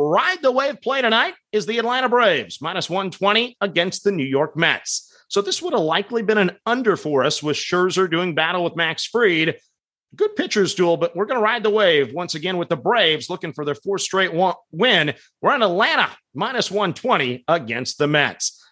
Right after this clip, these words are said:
I got all tongue-tied there at the end. I apologize for that. Bottom line, we're gonna have some fun with it. I hope we find a team here that can win twenty in a row, maybe break the Cleveland modern-day streak of twenty-two,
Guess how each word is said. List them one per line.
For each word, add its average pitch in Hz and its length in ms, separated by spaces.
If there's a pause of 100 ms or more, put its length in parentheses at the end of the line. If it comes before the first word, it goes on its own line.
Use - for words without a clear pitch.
(140)
I 226 60
got 170 140
all 123 140
tongue-tied 131 520
there 123 140
at 113 100
the 123 160
end. 113 160
I 151 120
apologize 139 680
for 139 80
that. 143 180
Bottom 330 220
line, 208 220 (180)
we're 415 80
gonna 302 140
have 214 100
some - 140
fun 175 200
with 160 140
it. 170 60
I 190 120
hope 202 180
we 196 300 (300)
find 202 280
a 180 60
team 220 340
here 214 200
that 196 160
can 165 180
win 214 220
twenty 202 340
in 185 60
a 170 60
row, 196 320
maybe 190 360
break 175 340
the 156 120
Cleveland 180 500
modern-day 175 480
streak 190 380
of 143 80
twenty-two, 190 800